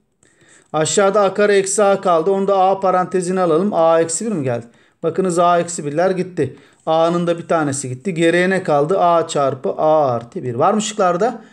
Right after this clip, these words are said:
Var. Dağıtırsak A kare artı A. Yani aradığımız cevap D şıkkı gelecektir. Yirmi ikiye bakalım. Remzi Bey şekildeki gibi yaptırmak istediği tahta köprü için bir yapı firması ile görüşerek isteklerini aşağıdaki gibi belirtiyor.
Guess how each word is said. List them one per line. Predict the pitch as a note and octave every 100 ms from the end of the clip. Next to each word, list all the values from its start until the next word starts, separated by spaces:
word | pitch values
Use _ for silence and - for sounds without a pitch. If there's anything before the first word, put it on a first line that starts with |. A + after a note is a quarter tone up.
| _ -
Var. | F3 C3 -
Dağıtırsak | F3 E3+ E3 D3 B2+ G#3 -
A | E3+
kare | E3+ E3
artı | D3 C3+ A#2+ -
A. | C3 D3+ G#3+ - - _
Yani | E3+ E3 C#3+
aradığımız | D#3 E3 C#3+ C3 A2+ A2
cevap | E3 D3+ F#3 - C3+
D | C3 E3 D#3+
şıkkı | - - - G3+ G3+ -
gelecektir. | A#2+ A2 - C#3+ C#3+ - - _ _ _ _ _ _ _ _ _ _ _ _ _ _
Yirmi | C#3+ E3+ G#3+
ikiye | A#3 D4
bakalım. | A#3+ - E3 - - D#3
Remzi | D3 F3 G3 A#3
Bey | A#3+
şekildeki | A#3 G#3+ A3 G#3+ A#3 A#3 B3
gibi | F3+ A#3+
yaptırmak | G3+ F#3+ G#3+ G#3 A#3
istediği | A3+ - F3 A#3+
tahta | A3+ F3 E3+ B3
köprü | A#3+ G#3+ G#3 -
için | - A#3
bir | G3+
yapı | F#3 F#3+ G3
firması | A3 A3+ G3 F3+ -
ile | F3
görüşerek | D3 C#3 D#3+ F#3+ A3 G#3 -
isteklerini | A3+ - G#3+ G3 F#3+ E3
aşağıdaki | F#3 - G#3+ G3+ G3 G3
gibi | F#3+ B3
belirtiyor. | G#3+ G3+ E3 - C3